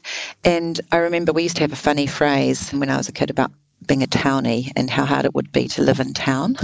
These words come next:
<laughs> Now I find myself a long-term resident of Wellington, one of our biggest cities. So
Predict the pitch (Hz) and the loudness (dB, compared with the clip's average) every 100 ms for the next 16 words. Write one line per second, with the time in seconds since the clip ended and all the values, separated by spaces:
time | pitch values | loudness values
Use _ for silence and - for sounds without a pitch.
0 | - - 302 302 - - - - - - | 0 0 -2 -2 -6 -6 -4 -4 -2 2
1 | 165 143 135 147 139 131 131 127 127 135 | 4 4 2 0 0 0 0 0 0 0
2 | 135 135 135 127 131 131 127 131 131 135 | 0 0 -2 0 2 2 0 0 0 2
3 | 139 139 127 127 131 135 131 131 123 131 | 0 0 -2 -2 -2 -2 0 -2 -2 -4
4 | 139 - 156 139 - - - - - - | -2 2 2 0 -4 -8 -6 -8 -6 2
5 | 202 190 | 4 4